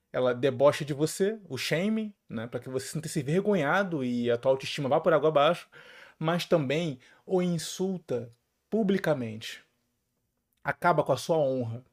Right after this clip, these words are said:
Ela destrói a sua honra. "Ah, esse aí,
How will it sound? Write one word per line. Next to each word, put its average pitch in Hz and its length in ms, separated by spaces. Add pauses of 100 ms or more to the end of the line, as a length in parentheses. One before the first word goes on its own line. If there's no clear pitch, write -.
(340)
Ela 123 160
destrói 156 480
a - 40
sua 123 220
honra. 110 340 (480)
"Ah, 214 140
esse 170 240
aí, 226 360